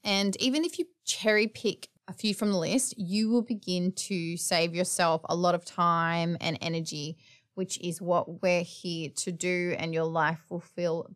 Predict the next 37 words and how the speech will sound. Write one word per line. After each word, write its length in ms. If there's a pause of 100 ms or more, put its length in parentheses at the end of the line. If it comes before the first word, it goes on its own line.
(140)
better 340
and 100
a 40
little 220
more 200
streamlined. 960
Look, 400 (460)
we've 220
got 320
crazy 420
busy 320
lives. 640 (320)
I've 240
got 300
so 300
much 280
going 280
on, 340 (220)
um, 360
all 160
the 120
time, 340 (720)
which 160
I 280 (280)
love. 520 (140)
I 100
love 200
it 60
like 240
that. 260 (220)
But 280
you 180
need 240
to 60
have 300
that 160
structure, 760